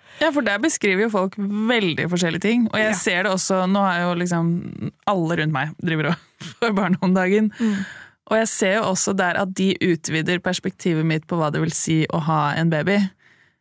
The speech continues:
Speaker 1: Ehm, fordi for det første så synes jeg vennene mine er akkurat som før.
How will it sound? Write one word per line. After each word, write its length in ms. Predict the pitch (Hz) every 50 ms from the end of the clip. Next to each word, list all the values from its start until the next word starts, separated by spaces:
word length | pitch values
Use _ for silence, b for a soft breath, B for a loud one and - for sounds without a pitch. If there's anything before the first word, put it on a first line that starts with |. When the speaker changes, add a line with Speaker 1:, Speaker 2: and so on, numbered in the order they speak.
| b _ -
Speaker 1:
Ehm, 1040 | - 196 190 185 180 175 175 170 170 165 170 170 170 170 170 170 170 170 170 170 - _ _ _ _ _ _ _ _ _
fordi 340 | - - 202 190 180 175 175 175
for 100 | 190 185
det 60 | 190
første 160 | 190 180 196
så 100 | 202 220 214
synes 140 | 196 175 185
jeg 120 | 180 180
vennene 240 | 180 170 156 160 160
mine 260 | 165 160 165 160 160
er 40 | - -
akkurat 320 | 160 156 - 160 160 160
som 120 | - 170 170
før. 280 | - 196 202 233 262